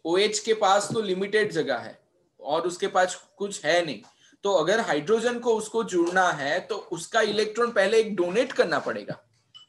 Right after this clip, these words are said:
तब जाके वो ओ प्लस और एच टू के साथ कनेक्ट होगा। दूसरा एक कैरेक्टर देखो, जैसे बीआर माइनस है, बीआर माइनस को सी के साथ कनेक्ट होना है,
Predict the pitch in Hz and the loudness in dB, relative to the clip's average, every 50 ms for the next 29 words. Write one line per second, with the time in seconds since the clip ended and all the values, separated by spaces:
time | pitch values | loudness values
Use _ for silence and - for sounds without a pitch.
0 | - - _ _ _ _ _ _ _ _ _ _ _ _ - 208 240 233 220 226 | -16 -16 _ _ _ _ _ _ _ _ _ _ _ _ 2 4 4 4 2 2
1 | 220 220 220 240 233 233 220 220 226 220 - 202 196 208 220 214 - 220 220 226 | 2 2 2 0 0 2 4 4 4 4 4 4 4 4 4 2 0 0 0 2
2 | 220 - 233 226 208 190 185 180 180 - - 202 202 202 190 - 180 160 160 - | 2 2 0 2 4 4 2 2 -2 -8 -12 -8 -6 -6 -4 -2 -4 -4 -4 -6
3 | 156 135 127 127 - _ - 110 101 - - _ _ _ _ _ _ _ _ _ | -8 -8 -8 -10 -14 _ -18 -18 -18 -18 -20 _ _ _ _ _ _ _ _ _
4 | _ _ _ _ _ _ _ _ _ - 147 180 196 196 - 226 240 240 233 233 | _ _ _ _ _ _ _ _ _ -6 -4 -4 -4 -2 -2 0 2 2 2 0
5 | - 208 190 185 185 185 185 - 185 175 156 139 123 113 - - 180 214 _ _ | 2 0 2 2 2 0 -2 -4 -4 -4 -4 -6 -6 -8 -8 -14 -16 -16 _ _
6 | _ _ _ _ _ _ 127 123 151 151 151 147 - - 185 139 - - _ _ | _ _ _ _ _ _ -12 -6 -2 -2 -2 -2 -2 -2 -4 -4 -6 -10 _ _
7 | _ _ _ - 143 147 156 165 170 180 185 196 202 202 196 185 180 180 190 190 | _ _ _ -12 -10 -8 -4 0 2 4 4 4 2 0 -2 -2 -4 -2 -4 -4
8 | 190 - 165 131 - - - - - - - _ _ _ _ _ _ - 147 143 | -4 -4 -6 -8 -8 -10 -16 -16 -14 -14 -16 _ _ _ _ _ _ -18 -12 -8
9 | 151 160 175 190 202 214 220 214 202 190 190 196 208 202 202 - 214 220 214 214 | -2 2 4 4 4 4 2 0 -2 -2 -2 -2 -4 -6 -6 -4 -4 -4 -4 -4
10 | - 208 196 196 190 233 233 226 - 214 202 214 208 - - 196 185 208 226 220 | -6 -12 -12 -10 -4 -2 -2 -2 0 0 0 -2 -2 -2 -4 -4 -2 -4 -6 -6
11 | - - 240 226 202 175 135 - - - - | -8 -8 -6 -4 -4 -4 -6 -6 -10 -16 -20